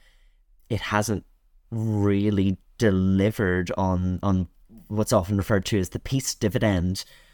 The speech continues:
Um, you know, the, we haven't got that dividend. There are still people living in massive deprivation. There are still, um, you know, the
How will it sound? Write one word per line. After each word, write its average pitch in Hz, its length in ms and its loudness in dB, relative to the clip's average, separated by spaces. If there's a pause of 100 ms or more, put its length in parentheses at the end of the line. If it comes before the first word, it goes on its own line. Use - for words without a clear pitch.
(220)
Um, 95 600 2
you 113 160 0
know, 98 400 0
the, 107 180 0
we 117 420 -2
haven't 107 420 0
got 110 260 0
that 107 240 -2
dividend. 92 500 0
There 107 140 0
are 95 40 0
still 107 300 -2 (120)
people 117 260 -2
living 107 300 2
in 95 100 2
massive 95 300 -2
deprivation. 95 920 0
There 92 160 2
are 95 40 2
still, 98 460 2 (520)
um, 95 400 2
you 104 120 0
know, 95 220 -2
the - 120 -12